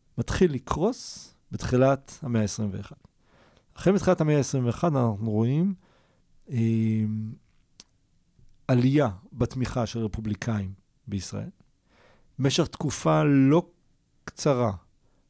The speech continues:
אנחנו ראינו חוסר שינוי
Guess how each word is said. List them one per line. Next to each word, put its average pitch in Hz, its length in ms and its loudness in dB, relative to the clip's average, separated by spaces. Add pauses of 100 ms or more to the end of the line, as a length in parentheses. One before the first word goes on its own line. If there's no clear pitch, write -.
(120)
אנחנו 113 240 0
ראינו 120 440 2 (800)
חוסר 143 400 -2
שינוי 120 520 2